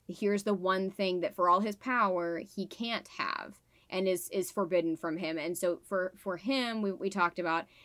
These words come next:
Esmeralda represents, it's, it really, like, gross forbidden love and not allowed. Uh, but for Quasimodo, she does. She represents freedom. She represents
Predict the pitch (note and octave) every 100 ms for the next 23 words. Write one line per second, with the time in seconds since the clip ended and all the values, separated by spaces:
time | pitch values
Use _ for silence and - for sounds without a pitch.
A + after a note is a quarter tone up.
0 | - F#3 F3+ F3 E3 E3+ E3 E3 E3 D#3+
1 | D3+ D3+ E3+ - F3+ F3 F#3 E3 D3+ C#3+
2 | - F3 G#3 F#3 E3+ - - F3 D#3 D3
3 | C#3 G#2+ A2 C#3+ F3 F3 D#3 A#2+ - -
4 | - _ _ _ - G3 G#3 - - A#3
5 | G#3 - - G#3 G3 F3+ A3 D4+ B3 F#3
6 | F3+ - A#3+ C#4 C4+ - G#3+ G#3+ A3 G#3
7 | F3+ - - F#3 F3 G#3 B3 C#4 - -
8 | - - A#3 G3+ G3 G3 F#3+ F#3 F#3 -